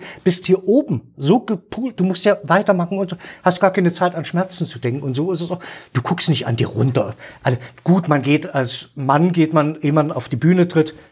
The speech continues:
greift man immer noch mal einen Schritt, ist der Hosenstall zu, weil das sieht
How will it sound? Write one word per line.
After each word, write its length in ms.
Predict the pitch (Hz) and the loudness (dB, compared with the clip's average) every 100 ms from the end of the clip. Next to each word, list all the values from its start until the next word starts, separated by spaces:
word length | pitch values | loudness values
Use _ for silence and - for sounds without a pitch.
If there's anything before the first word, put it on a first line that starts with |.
| - | -4
greift 240 | 151 147 | -2 0
man 100 | 156 | -2
immer 160 | 160 175 | -2 0
noch 100 | 170 | 2
mal 120 | 165 | 0
einen 100 | 143 | -2
Schritt, 240 | - 175 175 | -2 -4 -4
ist 160 | 156 | -6
der 80 | 143 | -4
Hosenstall 480 | 139 143 139 135 120 | -4 -4 -4 -4 -6
zu, 240 | - 110 | -8 -8
weil 140 | 120 120 | -6 -6
das 180 | 139 | -8
sieht 220 | - 123 | -10 -14